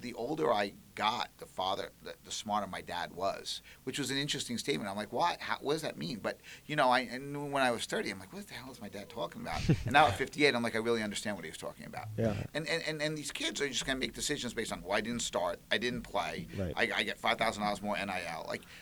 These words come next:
Speaker 1: like, come on, w-, we've gotta have some sort of structure. It's the same thing with coaching. Like, it's important that I have a contract and that I can't just be like, "Well, you know, it was a bad day at Seton Hall, so I'm gonna go coach Rutgers tomorrow." No, like,
Speaker 2: Right.
Speaker 1: we all are obligated. So I'm really concerned about that. So your question is,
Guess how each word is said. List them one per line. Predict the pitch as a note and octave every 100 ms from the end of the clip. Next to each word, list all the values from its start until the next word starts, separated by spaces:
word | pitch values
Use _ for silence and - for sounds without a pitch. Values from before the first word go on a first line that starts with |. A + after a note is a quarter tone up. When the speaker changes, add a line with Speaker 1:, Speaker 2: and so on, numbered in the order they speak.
| -
Speaker 1:
like, | - -
come | - E3+
on, | C3 E2 E2 A2
w-, | C3+ D3+
we've | D#3
gotta | - F3+
have | D#3+ A#2+
some | - C#3+
sort | C#3 - C3+
of | D3+
structure. | - F2+ - - - -
It's | F3
the | G3+
same | G#3 A3+
thing | G3
with | E3+
coaching. | - D3+ - -
Like, | C#3+ - - - - - -
it's | G3+ F#3+
important | F3 D3+ A3 -
that | C3
I |
have | A#2 A2
a |
contract | G2+ A2+ A#2+ A2 G#2
and | G#2
that | G#2+
I | G#2
can't | G#2+ B2+ A#2
just | G2+
be | A2
like, | -
"Well, | D#3 -
you | A#2+
know, | C3+
it |
was | G#2+
a | G#2+
bad | D3+ D#3+
day | E3
at | E3
Seton | - E3+
Hall, | F3+ D#3+
so | B2+ A#2+
I'm |
gonna | B2+ C3+
go | C#3+ - -
coach | D3+ D3+
Rutgers | D3 - G#2
tomorrow." | - G2+ F#2 F#2+ - - -
No, | - G3+ C#3+ G2+
like, | G#2
Speaker 2:
Right. | G2+ F2
Speaker 1:
we |
all | D#3 D#3+ D#3 A#2 A#2+
are | A2 -
obligated. | G#2 A#2 G#2+ G#2 E2+ D#2+
So | - G#2 - - -
I'm | B2+ D#3
really | F#3
concerned | E3 B2 - A2+ G#2
about | D#2+ C#2+
that. | - -
So | -
your | C3 B2+
question | - - -
is, | B2+